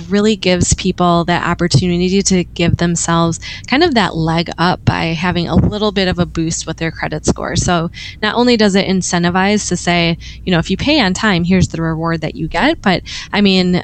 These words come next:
you can see that there's such a positive impact from, even if you're able to bump your credit score up by twenty or thirty points, it can really differentiate, you know, what,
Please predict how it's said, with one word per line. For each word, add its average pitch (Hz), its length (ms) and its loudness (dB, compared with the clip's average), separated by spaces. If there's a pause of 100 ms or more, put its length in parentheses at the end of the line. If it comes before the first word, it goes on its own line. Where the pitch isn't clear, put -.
(100)
you 208 200 2
can 196 220 2
see 190 320 0
that 170 160 0
there's 170 420 0
such 247 260 2
a 196 60 0
positive 160 480 2
impact 170 380 0
from, 165 260 0 (280)
even 240 200 4
if 214 140 6
you're 202 100 2
able 180 260 2
to - 140 0
bump 165 260 0
your 175 120 0
credit - 520 -2
score - 380 -2
up 165 220 0
by 151 300 0 (260)
twenty 185 340 2
or 160 120 2
thirty 165 340 -2
points, 175 560 -2
it 190 160 0
can 190 220 0
really 170 460 2
differentiate, 165 1080 0
you 185 80 2
know, 170 160 4
what, 165 480 0